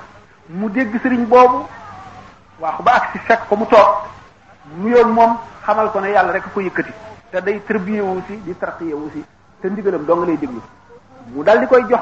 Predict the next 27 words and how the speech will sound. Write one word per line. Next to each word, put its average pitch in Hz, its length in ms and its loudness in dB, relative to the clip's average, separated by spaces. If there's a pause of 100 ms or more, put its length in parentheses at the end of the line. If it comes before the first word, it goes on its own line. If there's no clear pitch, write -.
gopp, 240 280 2
yebal 226 220 0
ko 214 100 -4
ca 196 100 -6
tool 190 200 -2
ya 196 60 -4
muy 170 180 -4
bay. 147 160 -4 (1400)
Te 226 160 -6
sëriñ 247 220 0
bi 240 60 0
moom 254 340 2
du 226 160 -6
dara, 254 880 8 (600)
moom 240 240 -2
nopp 247 220 -2
jaboot 247 300 4
yam 240 140 2
ci 254 100 -4
suñu 240 140 -6
borom. - 200 6 (3000)
Waaye 220 320 8
taalib 247 300 6
bi 247 60 -4
moom 247 300 0
gëm 254 180 4
na, 254 100 4